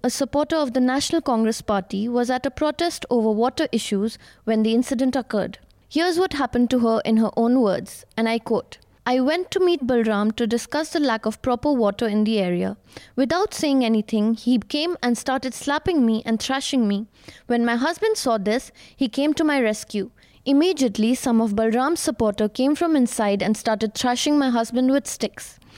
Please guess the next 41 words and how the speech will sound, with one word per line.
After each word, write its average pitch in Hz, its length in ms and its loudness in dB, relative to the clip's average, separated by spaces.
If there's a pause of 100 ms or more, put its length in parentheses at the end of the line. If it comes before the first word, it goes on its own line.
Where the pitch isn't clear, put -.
(280)
Women 320 400 4
who 302 80 4
were 262 220 0
protesting 240 420 0
along 254 380 2
with - 120 -2
me 220 180 4
were 208 260 0
also 269 240 0
brutally 269 580 2
beaten 214 380 2
up - 140 -18
by 202 140 2 (120)
Balram 220 340 2
and 240 220 2
his - 120 -4
supporters." 202 560 -4 (420)
Unquote. 220 500 0 (440)
Balram 311 400 2
Thawani 233 440 2
has 233 140 0 (120)
since 302 320 0
apologized, 220 640 0
claiming 262 400 2
that 220 240 -4
it 214 140 0
was - 180 -10 (140)
not 233 200 -2 (180)
intentional. 202 560 -4 (260)
This 294 220 0
is 330 200 4
what 320 120 -2
he 330 100 2
told 254 380 2
A 214 200 2
N 190 140 0
I, 196 100 -6 (380)
and 226 160 0
I 233 60 2 (120)
quote, - 320 -2 (380)
"I 220 40 2